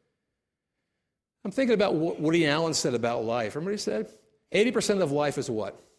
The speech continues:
Just showing up." When I got this job, I received several phone calls from the heads of other ministries. They were extremely encouraging.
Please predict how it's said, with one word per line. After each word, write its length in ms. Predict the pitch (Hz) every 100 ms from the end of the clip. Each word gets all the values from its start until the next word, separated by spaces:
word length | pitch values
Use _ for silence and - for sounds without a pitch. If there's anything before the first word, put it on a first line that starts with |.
| _ _ - - _ _ _ _
Just 120 | 175 -
showing 360 | 175 135 117
up." 240 | 98 92 - _ _ _ _ _ _ _ _ _ _ _ _ _ -
When 100 | 139
I 60 | 151
got 260 | 151 170
this 160 | 165 -
job, 420 | 120 98 110 160 - _ _ _ _ -
I 100 | 143
received 300 | 143 160 139
several 360 | 165 151 143
phone 320 | - 139 147
calls 360 | 147 127 110 101
from 240 | - 117
the 60 | 113
heads 260 | - 147 127
of 120 | 127
other 180 | 123 113
ministries. 500 | 113 113 - 120 101
They 100 | 160
were 100 | 147
extremely 640 | - - - 226 185 160
encouraging. 480 | 135 156 120 101